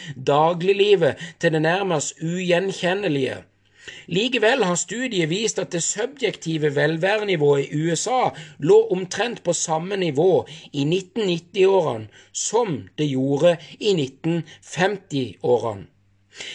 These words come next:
I Japan ble den gjennomsnittlige realinntekten femdoblet mellom nitten femtiåtte og nitten åttisju,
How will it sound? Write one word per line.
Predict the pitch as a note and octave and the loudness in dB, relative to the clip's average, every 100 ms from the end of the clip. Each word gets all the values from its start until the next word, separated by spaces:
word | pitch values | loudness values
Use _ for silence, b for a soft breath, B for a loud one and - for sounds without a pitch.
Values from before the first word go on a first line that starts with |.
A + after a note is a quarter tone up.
| B B | B B
I | F#3 F3 | -2 2
Japan | F3+ A#3+ C4 - D#3 B2+ | 4 2 0 0 0 2
ble | C3+ D#3+ | 2 4
den | E3 D3+ | 2 2
gjennomsnittlige | E3 F#3+ A3 G#3+ A3+ A3 F3+ C#3 C#3 | 2 2 0 0 0 0 0 2 4
realinntekten | D3+ F#3+ E3+ C#3+ D3+ C#3+ D3 C3+ | 4 4 2 0 -4 -4 -4 -4
femdoblet | - - F#3 F#3+ F#3+ G3+ F#3+ C4+ B3+ D3+ | -6 -4 0 0 0 0 2 2 2 2
mellom | C#3 C#3+ D3 | 2 0 0
nitten | E3 - G3+ | -2 -4 -2
femtiåtte | F#3+ E3 D#3+ C#3+ C#3+ F3 | -2 -2 0 0 2 0
og | C#3+ | 0
nitten | C#3 C#3 E3+ | 0 -4 -4
åttisju, | D#3 D3+ D#3+ - A3 B2+ | -4 -4 -4 -2 -4 -6